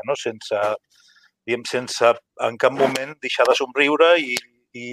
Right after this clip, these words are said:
ni tan sols reconèixer que t'has equivocat. Senzillament, el, el camp de jo-,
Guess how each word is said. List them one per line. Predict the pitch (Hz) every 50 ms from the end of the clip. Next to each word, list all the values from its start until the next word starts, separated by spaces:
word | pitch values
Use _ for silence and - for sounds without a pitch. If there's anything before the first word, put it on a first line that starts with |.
| 123 120
ni | 123 127 127
tan | - - 123 120
sols | - - 131 -
reconèixer | 147 135 127 135 131 - 147
que | 135 131 123
t'has | -
equivocat. | 127 120 127 135 - 147 123 -
Senzillament, | - 117 - - 127 127 131 143 151 - _ - - - - - _ _ _ -
el, | 110 117 120 - -
el | 113 117 110 - -
camp | - 123 127 123 117
de | 127 123 123 120
jo-, | - - 117 110 123